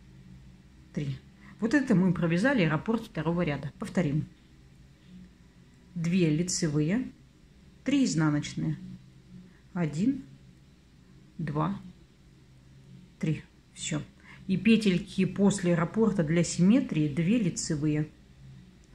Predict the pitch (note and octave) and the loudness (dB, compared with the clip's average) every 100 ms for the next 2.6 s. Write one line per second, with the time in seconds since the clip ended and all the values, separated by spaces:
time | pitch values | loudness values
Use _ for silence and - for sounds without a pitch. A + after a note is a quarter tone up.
0 | - - - - F#3+ F3+ E3 F#3 F3+ C4+ | -20 -20 -10 0 4 4 2 0 0 -2
1 | C#4+ F#3+ D3+ D#3 D3+ D#3 D#3 D3+ - A3 | -2 -2 -4 -4 -2 -2 -4 -8 -8 -2
2 | F#3 E3+ E3 - E3 | 0 0 -2 -4 -6